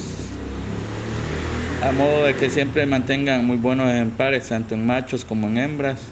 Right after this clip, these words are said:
Básicamente,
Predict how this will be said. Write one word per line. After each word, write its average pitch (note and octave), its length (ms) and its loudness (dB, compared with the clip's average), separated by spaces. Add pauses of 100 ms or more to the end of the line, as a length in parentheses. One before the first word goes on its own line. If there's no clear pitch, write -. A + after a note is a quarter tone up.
(1600)
Básicamente, D3+ 920 0